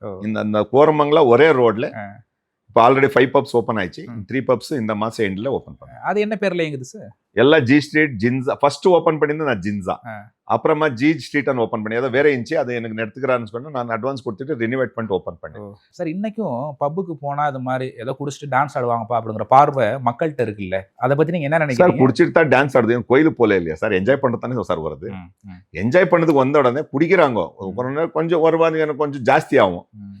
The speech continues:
Speaker 2: சார், டான்ஸ் ஆடுவாங்க. ஆனா அது, அதுக்கு உள்ள சேஃப்டி நம்ம பப்ல இருக்குது.
Speaker 1: மத்த பப்ல இல்லாத சேஃப்டி இங்க என்ன
Speaker 2: நம்ம
Speaker 1: நீங்க
Speaker 2: பப்ல
Speaker 1: பண்றீங்க?
Speaker 2: என்னதுக்கு சேஃப்டி இருக்குதுன்னாக்கா, நானு ஒரு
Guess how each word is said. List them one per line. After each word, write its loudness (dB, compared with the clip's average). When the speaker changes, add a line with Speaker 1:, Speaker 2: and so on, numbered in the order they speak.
Speaker 2:
சார், 0
டான்ஸ் 2
ஆடுவாங்க. 4
ஆனா -8
அது, -6
அதுக்கு -6
உள்ள -2
சேஃப்டி 2
நம்ம 0
பப்ல 0
இருக்குது. 0
Speaker 1:
மத்த -10
பப்ல -6
இல்லாத -6
சேஃப்டி -14
இங்க -10
என்ன -8
Speaker 2:
நம்ம 4
Speaker 1:
நீங்க 2
Speaker 2:
பப்ல 2
Speaker 1:
பண்றீங்க? 4
Speaker 2:
என்னதுக்கு 4
சேஃப்டி 0
இருக்குதுன்னாக்கா, -2
நானு 0
ஒரு 0